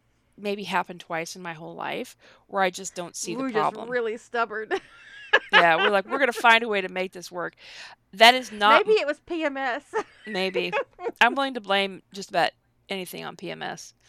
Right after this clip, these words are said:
Speaker 2: Because
Speaker 1: Um,
Speaker 2: seriously, all of us, like, the entire <laughs> mod squad for gr-, for Crossroads and Just Right, we are precariously close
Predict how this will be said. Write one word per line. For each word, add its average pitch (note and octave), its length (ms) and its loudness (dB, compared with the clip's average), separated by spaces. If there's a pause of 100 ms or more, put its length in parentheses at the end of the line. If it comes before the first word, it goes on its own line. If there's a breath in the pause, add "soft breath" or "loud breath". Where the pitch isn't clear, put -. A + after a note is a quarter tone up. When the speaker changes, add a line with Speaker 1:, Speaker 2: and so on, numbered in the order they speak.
(340 loud breath)
Speaker 2:
Because F#3+ 380 4
Speaker 1:
Um, - 0 -
Speaker 2:
seriously, E4+ 960 -8 (240)
all B3+ 200 4
of D#4+ 120 -2
us, F4 400 0 (560 soft breath)
like, A3+ 220 -4
the B3+ 120 -12
entire D4+ 500 -2
<laughs> - 0 -
mod C4+ 480 0
squad B3+ 460 -2
for G#3 320 -10 (180)
gr-, A3 220 -10 (160)
for C4 140 -16
Crossroads A#3+ 680 -6 (140)
and A3 360 -6 (140)
Just A#3+ 340 -8
Right, A#3 360 -4 (320 loud breath)
we C4+ 140 -6 (160)
are C#4+ 80 -2 (120)
precariously E4 720 -6
close C4+ 600 -2